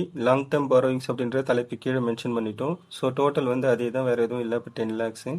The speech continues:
அடுத்தது நோட் நம்பர் ஃபோர், ஷார்ட் டெர்ம் பாரோயிங்ஸ் அப்படின்னு எடுத்துப்போம். பாரோயிங்ஸ்னா கம்பெனி கடன் வாங்கியிருக்கிறாங்கன்னு அர்த்தம். லாங் டெர்ம் பாரோயிங்ஸ்னா நீண்ட கால கடன் வாங்கினது. ஷார்ட் டெர்ம் பாரோயிங்ஸ்னா குறுகிய கால கடன் வாங்கினது. So, அப்போ இதுல வந்து கொஸ்டின்ல வந்து loan from directors,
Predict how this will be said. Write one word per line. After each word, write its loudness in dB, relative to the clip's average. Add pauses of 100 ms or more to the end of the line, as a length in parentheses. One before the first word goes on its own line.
(420)
அடுத்தது 2
நோட் 2
நம்பர் 0
ஃபோர், -2
ஷார்ட் 0
டெர்ம் 0
பாரோயிங்ஸ் 2
அப்படின்னு -2
எடுத்துப்போம். -6 (380)
பாரோயிங்ஸ்னா 4
கம்பெனி 0
கடன் 2
வாங்கியிருக்கிறாங்கன்னு 0
அர்த்தம். -4
லாங் 2
டெர்ம் 2 (180)
பாரோயிங்ஸ்னா 2
நீண்ட 2
கால 4
கடன் 2
வாங்கினது. -2 (360)
ஷார்ட் 2
டெர்ம் 6
பாரோயிங்ஸ்னா 4
குறுகிய 0
கால 8
கடன் 0
வாங்கினது. -2 (420)
So, 0
அப்போ 4
இதுல 6
வந்து 4
கொஸ்டின்ல 4
வந்து 6
loan 6
from 2
directors, 2